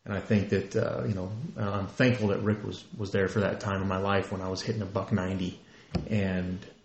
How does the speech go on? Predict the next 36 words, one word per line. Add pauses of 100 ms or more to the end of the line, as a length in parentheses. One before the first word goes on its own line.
(540)
I
didn't
know
which
end
of
the
bat
to
hold
anymore
because
I
was
completely
lost
to
the
plate.
I
could
not
have
gone
back
and
hit
high
school
pitching
at
that
time.
I
was
lost.